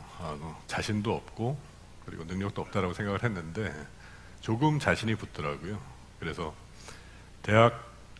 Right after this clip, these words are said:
아, 졸업을 마치고 미국으로 유학을 가서, 어, 처음으로 이제 시나리오를 쓰게 됐습니다. 근데 시나리오 수업을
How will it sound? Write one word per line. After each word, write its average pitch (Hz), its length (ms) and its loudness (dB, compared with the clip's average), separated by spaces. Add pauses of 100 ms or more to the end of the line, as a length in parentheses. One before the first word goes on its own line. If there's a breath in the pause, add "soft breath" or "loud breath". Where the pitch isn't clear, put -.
(140)
아, 90 480 0 (400)
졸업을 110 400 4
마치고 104 600 2 (380)
미국으로 101 460 0
유학을 92 280 4
가서, 80 480 -2 (960 loud breath)
어, - 200 -10
처음으로 180 380 6
이제 85 180 4
시나리오를 110 800 2
쓰게 90 220 -2
됐습니다. - 580 -10 (1400 loud breath)
근데 101 420 2
시나리오 156 420 6
수업을 151 800 8